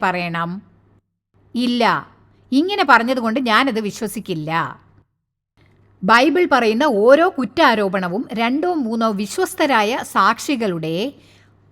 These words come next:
വാമൊഴി കൊണ്ട് തെളിയിക്കണം. അവർ പറഞ്ഞ കുറ്റാരോപണത്തെക്കുറിച്ചുള്ള യാഥാർത്ഥ്യം അറിയുന്നവരുടെ. ഒരു അപവാദം കേൾക്കുമ്പോൾ, ഞാനിത് പറയുന്നതിൽ ക്രിസ്ത്യൻ എതിർപ്പുണ്ടാവില്ലെന്ന് കരുതുന്നു, മൂന്നാല് വർഷം മുൻപ് അവളെക്കുറിച്ച് ഒരാൾ എന്നെ വിളിച്ച്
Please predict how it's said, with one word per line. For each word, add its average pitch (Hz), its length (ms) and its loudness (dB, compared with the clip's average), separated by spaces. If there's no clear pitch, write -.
വാമൊഴി 254 600 6
കൊണ്ട് 165 480 -6
തെളിയിക്കണം. 160 720 -2
അവർ 254 280 4
പറഞ്ഞ 247 220 2
കുറ്റാരോപണത്തെക്കുറിച്ചുള്ള 233 1300 -4
യാഥാർത്ഥ്യം 254 680 4
അറിയുന്നവരുടെ. 156 580 -6
ഒരു 220 140 0
അപവാദം 294 600 6
കേൾക്കുമ്പോൾ, 208 680 -2
ഞാനിത് 208 380 -2
പറയുന്നതിൽ 220 500 -2
ക്രിസ്ത്യൻ 220 400 -6
എതിർപ്പുണ്ടാവില്ലെന്ന് 202 680 -4
കരുതുന്നു, 180 340 -6
മൂന്നാല് 208 400 -4
വർഷം 208 280 -6
മുൻപ് 202 220 -4
അവളെക്കുറിച്ച് 202 460 -4
ഒരാൾ 190 240 -2
എന്നെ 180 260 -6
വിളിച്ച് 170 420 -8